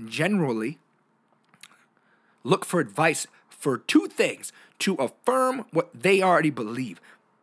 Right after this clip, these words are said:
"Hey, I need, you know, what do you, what do you, what do you think about this? What do you?" You're not looking for help. You just want that person to tell you what you wanna hear.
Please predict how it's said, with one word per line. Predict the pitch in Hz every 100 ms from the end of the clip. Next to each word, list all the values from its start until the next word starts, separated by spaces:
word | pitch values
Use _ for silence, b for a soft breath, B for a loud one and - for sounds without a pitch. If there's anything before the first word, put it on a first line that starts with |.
| _ _ _ _ _ _ _ _ - -
"Hey, | - 226 - -
I | 180
need, | 180 160
you | 160 196
know, | 214
what | 226 381
do |
you, | 415
what | 233
do | 359
you, | 370 311
what | - 277
do |
you | 311 294
think | - 262
about | 202 180 -
this? | 151 -
What | 156
do | -
you?" | - b b b b b b b _ _ _ _ _ _ _ _ _ - - - - _ _ _ _ _ _ 117
You're | 113 160
not | 156 151 - _ _ - -
looking | 110 147 156 113 95
for | - 98
help. | - - 131 131 - _ _ _ _ _ _ _ _ _ _ _ _
You | - 190
just | 156 -
want | - -
that | 110
person | - - - -
to | 104
tell | - - 95
you | 95
what | 98 101 -
you | 120
wanna | 123 90
hear. | - - -